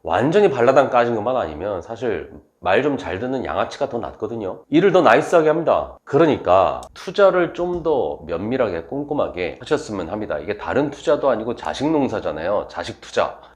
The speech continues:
그 부모님의 마음은 저도 잘 알지만 궁극적으로 우리가 바라는 건 그 아이들이 내가 없어져도 죽지 않고 생존할 수 있게 만드는 거 아닙니까?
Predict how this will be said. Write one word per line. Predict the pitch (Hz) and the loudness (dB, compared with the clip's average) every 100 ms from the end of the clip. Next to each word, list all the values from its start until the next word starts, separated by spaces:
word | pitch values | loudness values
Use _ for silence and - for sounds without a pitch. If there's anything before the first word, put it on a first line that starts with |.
| _ | _
그 | 151 | 0
부모님의 | 147 127 156 151 | 2 4 4 6
마음은 | 151 127 135 | 6 6 2
저도 | 123 127 127 | -2 -4 -6
잘 | - - 139 | -10 -4 0
알지만 | 110 82 92 110 76 65 | 0 0 0 0 0 -6
궁극적으로 | - 147 196 214 214 202 202 | -2 2 2 2 4 6 6
우리가 | 120 160 170 | 2 4 4
바라는 | 131 107 82 76 | 4 2 0 -4
건 | 80 92 69 67 _ | -6 -6 -8 -14 _
그 | 180 190 | 4 6
아이들이 | 107 135 156 156 165 147 | 6 6 4 0 -2 -2
내가 | 95 127 143 | 0 0 2
없어져도 | 110 - 147 135 127 147 143 - | 0 -2 -4 -2 -4 -4 -4 -8
죽지 | - 131 - | -16 -4 2
않고 | 135 - 139 | 2 2 -2
생존할 | 127 165 165 156 | -2 -2 0 0
수 | - 120 | 0 -6
있게 | - | -4
만드는 | 131 101 113 113 | -2 -2 -2 -6
거 | 117 | -8
아닙니까? | 80 80 - 104 | -10 -14 -16 -20